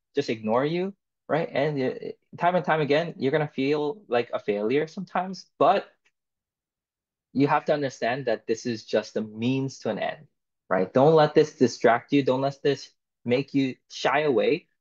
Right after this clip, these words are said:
from finding your success, right? Because Atomy is a successful business. It actually works. The only thing is that it's just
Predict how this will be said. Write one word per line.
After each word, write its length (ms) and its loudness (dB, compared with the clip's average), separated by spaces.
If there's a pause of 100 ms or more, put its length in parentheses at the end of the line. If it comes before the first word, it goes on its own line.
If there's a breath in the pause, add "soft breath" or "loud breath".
from 300 0 (100)
finding 460 0
your 140 -4
success, 640 -4 (320)
right? 300 -2 (180)
Because 140 4
Atomy 560 4
is 160 4
a 140 6
successful 640 2
business. 400 0
It 120 -2
actually 520 -4
works. 480 -2 (240)
The 80 2
only 220 2
thing 180 -2
is 100 0
that 180 4
it's 120 -4
just 260 -4